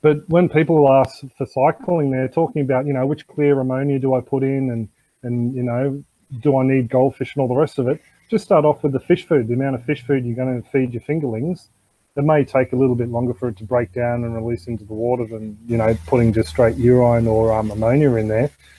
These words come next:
But you're going to get into a routine of feeding the fish and checking the system every day, plus putting the measured amount needed in for the bacteria. So I, that's, whenever someone asks about cycling, that's, you know, pretty much all what I recommend to do anyway.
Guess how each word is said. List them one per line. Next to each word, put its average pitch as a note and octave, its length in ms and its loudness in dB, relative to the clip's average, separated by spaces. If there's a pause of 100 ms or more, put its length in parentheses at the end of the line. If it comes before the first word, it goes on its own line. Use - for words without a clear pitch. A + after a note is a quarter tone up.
(100)
But - 160 0
you're C#3 100 2
going D#3+ 260 4
to - 140 0
get C3+ 220 4
into C3+ 260 2
a B2+ 40 2
routine B2 500 0
of A2+ 80 -6
feeding C3+ 320 0
the A#2+ 80 -2
fish B2 320 -4
and A#2 100 -6
checking A#2+ 300 -6
the G#2+ 60 -10
system B2+ 360 -6
every A#2 220 -2
day, A#2 320 0 (340)
plus C#3+ 180 0
putting B2 320 0
the A2+ 60 -2
measured A#2+ 360 0
amount A#2 420 -4
needed A#2 340 -2
in A#2+ 240 0
for - 140 -12
the A2 60 -6
bacteria. A2+ 600 0
So G#2+ 320 -4 (460)
I, C3 100 2
that's, C3+ 320 0 (380)
whenever B2+ 320 -2
someone A2+ 280 -4
asks A2+ 220 -4
about A2+ 240 -4
cycling, A2 560 -4
that's, - 300 -14 (340)
you G#2 80 -20
know, A2+ 260 -12
pretty A2+ 180 -8
much A2 180 -8
all A2 100 -2
what G#2+ 220 -2
I A2 120 4
recommend A2 560 0
to G#2 60 -20
do G#2+ 220 -4
anyway. B2 260 -2